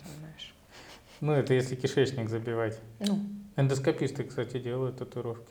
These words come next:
Speaker 2: на кишечнике. Но они делают это с лечебной целью. Они маркируют, э, опухоли, либо какие-то крупные
Speaker 1: О,
Speaker 2: полипы,
Speaker 1: ничего себе,
Speaker 2: которые
Speaker 1: прикольно.
Speaker 2: нельзя увидеть. Ну, то есть, по идее, крупный полип, его надо убирать через живот, через операцию, да? Но с той стороны кишки,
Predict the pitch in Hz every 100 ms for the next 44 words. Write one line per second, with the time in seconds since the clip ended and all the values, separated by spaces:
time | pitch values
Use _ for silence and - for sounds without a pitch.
0 | - 131 - - 127 - 131 - 143 -
1 | - - 151 139 131 127 127 120 117 -
2 | - 131 147 175 165 - 131 117 113 113
3 | - - - - 127 123 120 120 - 131
4 | 127 110 - - - 127 123 123 127 151
5 | 165 151 139 123 120 117 117 120 113 117
6 | - - 113 - - 120 - 202 190 185
7 | 165 175 175 - 175 175 - - 123 113
8 | 127 135 131 131 127 131 127 120 120 120
9 | 117 113 - 131 - 135 143 135 113 -
10 | - 127 123 190 208 143 139 135 131 131
11 | 208 - 160 165 147 139 131 135 143 139
12 | 127 123 117 117 - - 120 127 127 107
13 | - 117 117 113 120 107 - 110 110 151
14 | 175 143 - - 160 156 147 131 135 131
15 | 135 - 214 262